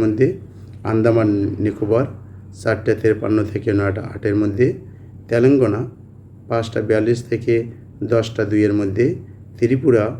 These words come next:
চারটা চল্লিশ থেকে নটা সাত, গুজরাট ছয়টা তিন থেকে দশটা ঊনত্রিশ, কেরালা ছয়টা এক থেকে দশটা চোদ্দোর মধ্যে, পাঞ্জাব পাঁচটা ঊনত্রিশ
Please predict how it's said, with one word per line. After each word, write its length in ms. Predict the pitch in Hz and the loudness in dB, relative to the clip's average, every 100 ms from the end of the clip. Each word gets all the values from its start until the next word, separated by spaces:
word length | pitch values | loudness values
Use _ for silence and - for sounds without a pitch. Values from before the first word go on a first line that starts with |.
| - - - - - | -14 -20 -20 -20 -2
চারটা 320 | 120 - 113 - | -2 0 -2 0
চল্লিশ 300 | 127 123 123 - | 0 0 -2 -4
থেকে 220 | 113 117 113 117 | 0 2 2 0
নটা 260 | 104 98 98 - | -2 0 -4 -6
সাত, 340 | - 101 110 135 - - - - - - 110 | -12 -4 -2 -4 -8 -20 -20 -20 -10 -4 0
গুজরাট 440 | 123 127 139 139 - - - - - | 2 4 4 2 -4 -20 -20 -20 -4
ছয়টা 280 | 117 113 113 | 0 2 0
তিন 160 | 127 131 127 | 2 2 2
থেকে 260 | 123 120 120 123 - - - 107 | -2 2 2 2 -4 -16 -10 -2
দশটা 260 | 110 98 104 98 | -2 0 0 0
ঊনত্রিশ, 420 | 95 104 117 139 - - - - - | 0 2 2 2 -6 -14 -20 -20 -4
কেরালা 400 | 110 117 123 110 127 - - - - | 0 2 4 2 -2 -12 -18 -20 -12
ছয়টা 300 | - 107 113 107 | -4 0 2 2
এক 80 | 107 - | 0 -4
থেকে 220 | 107 98 101 | -6 -4 -2
দশটা 300 | 104 98 - 98 95 | -2 -4 -4 -2 -2
চোদ্দোর 360 | 107 101 98 110 117 | -4 -6 0 2 2
মধ্যে, 240 | 123 147 196 - - - - | 2 0 -2 -8 -18 -20 -4
পাঞ্জাব 440 | 113 113 113 120 123 - - - - | 0 2 2 2 0 -8 -18 -20 -6
পাঁচটা 300 | 117 113 - 110 | -4 -2 0 0
ঊনত্রিশ 320 | 107 110 127 | 0 0 0